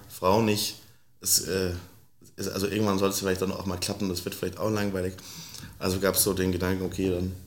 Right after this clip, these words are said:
machen wir da eine, <clears throat> probieren wir doch mal eine horizontale Handlung aus. Haben wir dann auch im Schreibprozess wieder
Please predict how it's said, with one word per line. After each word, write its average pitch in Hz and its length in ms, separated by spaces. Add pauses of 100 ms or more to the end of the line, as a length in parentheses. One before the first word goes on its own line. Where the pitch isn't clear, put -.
(260)
machen 92 220
wir 92 80
da 92 120
eine, 92 180 (1000)
<clears throat> 190 440
probieren 120 280
wir 170 60
doch 131 100
mal 120 100
eine 113 120
horizontale 110 520
Handlung 131 300
aus. 127 420 (520)
Haben 110 220
wir 117 60
dann 113 200
auch 107 240
im 110 120
Schreibprozess 113 680
wieder 107 220